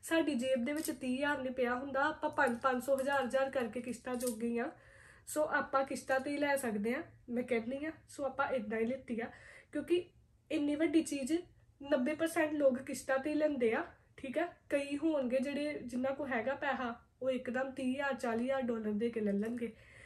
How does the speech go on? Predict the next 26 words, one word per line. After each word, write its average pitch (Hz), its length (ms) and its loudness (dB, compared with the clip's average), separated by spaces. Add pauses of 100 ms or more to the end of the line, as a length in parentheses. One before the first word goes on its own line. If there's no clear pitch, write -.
(220)
ਆਪਾਂ 247 200 -4
ਕਿਸ਼ਤਾਂ 254 360 -6
ਤੇ 269 100 -4
ਲਈ 269 280 -2
ਆ। 294 80 -4 (460)
ਤੇ 294 60 -6
please 311 340 4
ਕਿਸੇ 339 220 2
ਦਾ 320 120 4
ਮਜ਼ਾਕ 262 440 4
ਨਾ 254 100 0
ਉਡਾਇਆ 247 380 4
ਕਰੋ, 233 260 2
ਹਰ 269 480 0
ਕੋਈ 320 380 4 (140)
ਆਪਣੀ 262 280 -4
ਮਿਹਨਤ 262 380 2
ਕਰਕੇ 254 340 0
ਹੀ 285 220 0
ਅੱਗੇ 240 220 0
ਵੱਧਦਾ 220 420 -2
ਵਾ, 202 100 -4 (540)
ਇਸ 233 200 -2
ਕਰਕੇ। 240 400 -2 (640)
ਤੇ 254 480 0 (100)
ਚਲੋ, 302 300 0